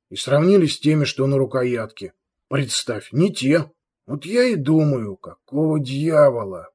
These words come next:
понимаешь?» «Естественно», поддакнул я. «Вот я и думаю. А если их двое было? Потому что по-другому не получается, верно?»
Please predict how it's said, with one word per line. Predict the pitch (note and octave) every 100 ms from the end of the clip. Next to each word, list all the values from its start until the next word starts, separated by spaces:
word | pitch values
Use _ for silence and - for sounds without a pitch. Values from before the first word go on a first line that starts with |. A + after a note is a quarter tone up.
| _ _
понимаешь?» | F2+ G#2 D#3 D#3+ B2 - _ _ _ _ _ _
«Естественно», | F#2+ A2 D3+ - - G#3 F#3 D3 - G3 G#3+ G3 G#2 F2 _ _
поддакнул | A2+ A#2 B2 A#2 - A#2+ B2
я. | A#2 G#2 - _ _ A#2
«Вот | C3
я | C3+ D3 C#3+
и |
думаю. | C3 B2+ A2+ G2+ F#2+ - _ _ _
А | -
если | C3 D#3+ - D#3
их | C#3+
двое | B2+ D#3 E3 C#3+ B2
было? | A2+ G#2 F#2+ - _ _ _ _
Потому | G#2 B2 C#3 C3
что | C3
по-другому | A2+ C3 C#3+ C3+ D#3 C#3
не | B2 B2
получается, | C3+ C#3 C#3 C3 C#3 B2 G#2 - -
верно?» | A2 D#3 D3+ C#3 G#2